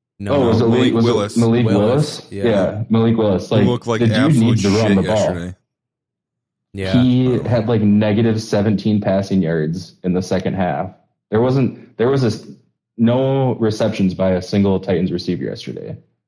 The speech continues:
Speaker 1: Yeah,
Speaker 2: But it's the
Speaker 1: that's,
Speaker 2: same thing. It's
Speaker 1: that's
Speaker 2: like, dude, just let the
Speaker 1: crazy.
Speaker 2: fucking guy run the, let the guy run the ball. You know what I mean? Or hand it off more to Derrick Henry.
Speaker 1: And,
Speaker 2: But,
Speaker 1: and
Speaker 2: yeah.
Speaker 1: they brought that game to overtime.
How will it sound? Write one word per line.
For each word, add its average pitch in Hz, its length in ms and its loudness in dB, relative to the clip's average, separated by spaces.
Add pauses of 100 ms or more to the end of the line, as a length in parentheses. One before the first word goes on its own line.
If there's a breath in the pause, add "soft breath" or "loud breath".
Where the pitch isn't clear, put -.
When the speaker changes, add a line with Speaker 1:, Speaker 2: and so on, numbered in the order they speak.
(240)
Speaker 1:
Yeah, 104 300 -6
Speaker 2:
But 117 120 0
it's 120 80 2
the 123 40 0
Speaker 1:
that's, 127 120 0
Speaker 2:
same 120 180 0
thing. 110 180 0
It's 95 120 -2
Speaker 1:
that's 123 40 -2 (140)
Speaker 2:
like, - 40 -8
dude, 127 240 0
just 120 180 0
let 127 140 0
the 131 60 -6
Speaker 1:
crazy. 156 120 -2
Speaker 2:
fucking 156 260 0
guy 139 180 0
run 120 260 0
the, 113 80 2
let 127 360 -4
the 131 80 -2
guy 135 180 0
run 117 260 2
the 104 40 0
ball. 98 600 -6
You 107 100 0
know 113 80 4
what 117 40 2
I 113 40 2
mean? 107 480 -2 (240)
Or 113 540 -2 (240)
hand 117 240 0
it 104 60 0
off 110 180 -2
more 104 260 2
to 98 140 0
Derrick 98 260 -2
Henry. 98 260 -4
Speaker 1:
And, 127 120 -4
Speaker 2:
But, 82 160 -6
Speaker 1:
and 139 200 -2
Speaker 2:
yeah. 123 60 -2
Speaker 1:
they 143 160 0
brought 135 460 -4
that 127 220 -4
game 117 260 -6
to 117 400 -6
overtime. 110 1080 -6